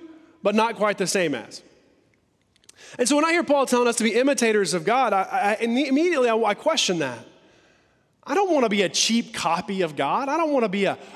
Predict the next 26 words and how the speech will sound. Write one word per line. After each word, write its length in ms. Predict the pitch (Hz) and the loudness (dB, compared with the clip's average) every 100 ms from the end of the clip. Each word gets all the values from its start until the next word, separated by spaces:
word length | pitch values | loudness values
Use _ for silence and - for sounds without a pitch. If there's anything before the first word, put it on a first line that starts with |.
| - | -2
a 80 | |
less 480 | 185 180 208 240 - | 2 2 2 0 -2
good 320 | 165 170 233 | -2 0 0
version 680 | 170 127 156 196 202 311 320 - - - _ _ _ _ _ _ | 0 -2 0 0 0 0 -2 -8 -20 -20 _ _ _ _ _ _
of 140 | - 156 | -10 -4
somebody 600 | - 233 240 220 190 147 | 0 0 0 0 0 0
else. 460 | 180 285 - - - - _ _ _ _ _ _ _ _ _ _ _ _ _ - | 0 -2 -6 -12 -16 -20 _ _ _ _ _ _ _ _ _ _ _ _ _ -8
Well, 140 | - 233 | 0 2
what 100 | 233 | 2
Paul's 300 | 254 392 190 | 2 2 2
doing 180 | 269 254 | 2 4
here, 180 | 208 | 2
this 160 | 208 262 | 2 0
is 140 | 330 | 0
really 160 | 269 277 | 2 2
a 40 | 202 | 0
pretty 220 | 262 240 | 0 0
major 360 | 208 240 196 | 0 0 0
theological 580 | 196 208 196 196 165 156 | -2 0 2 0 -2 -6
point 280 | 156 208 165 | -2 -2 -2
that 80 | 165 | -2
we 80 | 190 | -2
need 80 | |
to 80 | 170 | -4
tease 260 | - 190 151 | -6 -6 -2
out, 240 | 151 113 | -2 -2